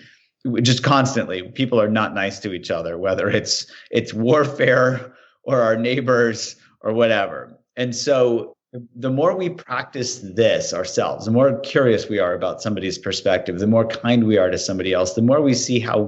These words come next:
great these feel, and the more we're gonna d-, develop these habit loops of developing and, and practicing these more. And then people are gonna be walking by us and they're gonna be like, "Man, what are you smoking? I want some of that,"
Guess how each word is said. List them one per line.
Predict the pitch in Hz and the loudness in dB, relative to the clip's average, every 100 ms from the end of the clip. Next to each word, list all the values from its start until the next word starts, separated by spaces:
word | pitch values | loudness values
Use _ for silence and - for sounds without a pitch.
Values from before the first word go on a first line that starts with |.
| - | -4
great | - 107 127 131 | -4 0 0 0
these | 113 104 - | 0 0 -2
feel, | - - 101 98 - - - - - - - - _ | -6 0 2 2 0 -4 -12 -20 -20 -20 -20 -20 _
and | 131 | 2
the | 139 | 4
more | 143 143 127 | 4 4 2
we're | 113 143 165 | 2 2 2
gonna | 160 135 107 - - - | 0 -2 -2 -10 -20 -12
d-, | 120 110 - | -8 -8 -4
develop | 113 117 117 | 2 2 2
these | 117 | -2
habit | 110 110 113 95 | -4 -2 -2 -2
loops | 104 - | -6 -6
of | 107 98 | -10 -8
developing | 107 104 98 107 113 98 98 98 - _ - - | -2 0 2 2 0 -2 -2 -8 -12 _ -20 -6
and, | 113 107 104 | 0 0 0
and | 110 107 - | 0 0 -2
practicing | 120 110 117 110 104 95 | -2 0 -2 -2 -2 -4
these | 92 87 | -6 -6
more. | 110 143 123 - - - - _ | 0 2 2 0 -6 -20 -20 _
And | 135 143 | 2 4
then | 139 127 120 - - | 4 2 -2 -10 -10
people | 160 165 156 | -6 0 2
are | |
gonna | 139 127 | 4 0
be | 123 | 0
walking | 120 131 131 117 | 2 2 0 0
by | 110 110 | 2 2
us | 123 120 | 2 -2
and | 110 | -6
they're | 107 | -8
gonna | 107 | -8
be | 101 | -10
like, | 76 87 - - _ - | -12 -16 -20 -20 _ -2
"Man, | 160 147 123 | 0 2 2
what | 165 208 | 2 2
are | |
you | 156 151 233 | 0 -2 -4
smoking? | - - 131 107 90 92 | -4 0 2 2 0 -2
I | 190 | 0
want | 160 104 139 | 2 2 2
some | |
of | |
that," | - | 2